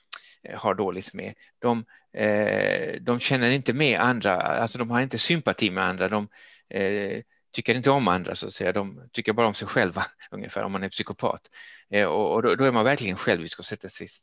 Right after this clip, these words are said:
främst. Och det paradoxala är att personer med empati kan mycket väl ha en väldigt, eller, eh, psykopati kan ha en mycket välutvecklad sån här, eh, kognitiv empati. De kan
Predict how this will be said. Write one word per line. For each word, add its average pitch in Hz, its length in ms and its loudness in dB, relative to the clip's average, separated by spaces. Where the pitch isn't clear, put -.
främst. - 380 -2
Och 110 100 -2
det 117 160 4
paradoxala 127 540 4
är - 40 4
att - 140 -4
personer 120 460 0
med 110 200 2
empati 117 400 0
kan 110 180 0
mycket 120 240 -2
väl 127 160 6
ha 110 180 4
en 107 100 -2
väldigt, 117 340 2
eller, 123 640 0
eh, - 200 -4
psykopati 147 520 0
kan 107 220 0
ha 110 140 2
en 113 80 0
mycket 117 300 -2
välutvecklad 92 800 2
sån 98 180 -10
här, 95 300 -2
eh, - 840 -8
kognitiv 160 460 0
empati. - 400 -12
De 110 160 -8
kan 113 200 0